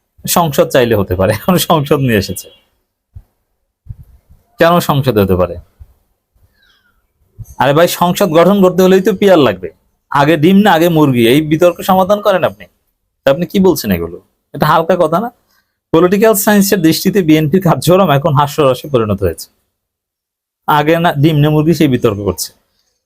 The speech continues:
সংসদ গঠনই লাগবে পিআর, আর সে বলছে সংসদ পিআর করবে। হলো কিছু? সংখ্যানুপাতিক নির্বাচনে যেতে হলে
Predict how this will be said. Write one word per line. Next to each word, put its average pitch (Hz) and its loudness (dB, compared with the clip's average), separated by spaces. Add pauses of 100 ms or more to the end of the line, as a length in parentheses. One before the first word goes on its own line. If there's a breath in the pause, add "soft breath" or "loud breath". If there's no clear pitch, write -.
(100)
সংসদ 180 0
গঠনই 180 2
লাগবে 185 2
পিআর, 160 2
আর 131 2
সে 160 -2
বলছে 151 -2
সংসদ 139 -2
পিআর 107 0
করবে। 85 -10 (1400)
হলো 139 0
কিছু? 156 -6 (1120)
সংখ্যানুপাতিক 170 0
নির্বাচনে 143 0
যেতে 120 0
হলে 123 0